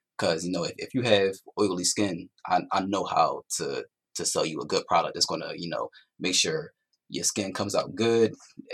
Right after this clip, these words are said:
Once, once you sleep, wake up, you might not even need a lot of product or anything like that, you know. You're just gonna clean, clean up your blemishes or whatever, you know, the case may be. And if you have makeup or anything like that, you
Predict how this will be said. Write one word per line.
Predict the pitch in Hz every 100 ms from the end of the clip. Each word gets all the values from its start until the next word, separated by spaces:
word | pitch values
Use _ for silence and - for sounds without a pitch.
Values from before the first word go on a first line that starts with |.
| -
Once, | 90 87 98
once | 101 -
you | 90
sleep, | - 131 -
wake | 98 120
up, | 113 104 -
you | 117
might | 110 101
not | 104
even | 92 98
need | 107 101 - -
a |
lot | 95 -
of | -
product | 95 101 -
or | 82
anything | 85 87 80
like | 80
that, | 82 90
you | 95
know. | 90 82 - _ _
You're | 80
just | 95
gonna | 90 87
clean, | - 113 101
clean | 120
up | 107
your | 95
blemishes | 101 107 104 104 95
or | 87
whatever, | 90 98 90 80 78
you | 95
know, | 87 80 -
the | 87
case | - 87
may | 92
be. | 90 113
And | 90
if | -
you | 90
have | 90
makeup | 95 151 92 -
or |
anything | 87 - 92
like | 85
that, | 87
you | 90